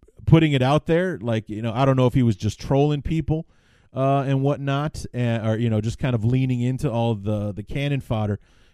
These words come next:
with, uh, the rumors and, and whatnot, but, um,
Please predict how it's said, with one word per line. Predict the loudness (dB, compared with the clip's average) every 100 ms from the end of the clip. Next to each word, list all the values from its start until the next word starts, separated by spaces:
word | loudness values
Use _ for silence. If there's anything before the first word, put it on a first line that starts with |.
| _
with, | -4 -4 -4
uh, | -4 -2
the | 0 2
rumors | 2 2 0 -2
and, | -6 -4
and | -4
whatnot, | -2 -4 -6 -6 -8 -4
but, | -6 -4 -6
um, | -4 -4 -6